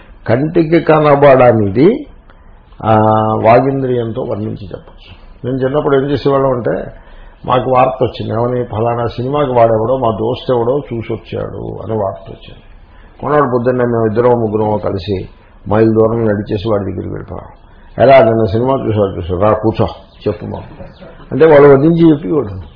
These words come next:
మేము జాగ్రత్తగా గంట సేపు, రెండు గంటల సేపు విన్నాను నేను ఆ రకంగా సినిమా.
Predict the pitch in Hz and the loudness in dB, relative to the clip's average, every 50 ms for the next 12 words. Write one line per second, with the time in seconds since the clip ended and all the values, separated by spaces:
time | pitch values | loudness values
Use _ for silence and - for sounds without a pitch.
0 | - - - 113 120 127 127 120 113 113 120 123 - - 139 143 123 120 120 120 | -20 -12 -6 -4 -2 2 4 6 6 6 6 2 0 -4 -4 -2 0 0 0 0
1 | 117 127 101 120 123 127 151 180 175 156 139 135 131 127 131 127 139 147 139 135 | 0 -2 0 0 0 0 -2 -4 -4 -2 -2 0 0 0 0 0 -2 -2 2 2
2 | 147 147 147 170 180 170 151 139 151 170 170 165 147 135 123 120 117 110 107 104 | 2 2 2 0 0 2 2 2 2 2 2 2 0 0 -2 0 0 0 0 -2
3 | 95 104 113 113 113 107 101 - 98 95 92 92 | -2 -4 -4 -2 -2 -2 -2 -4 -6 -10 -12 -12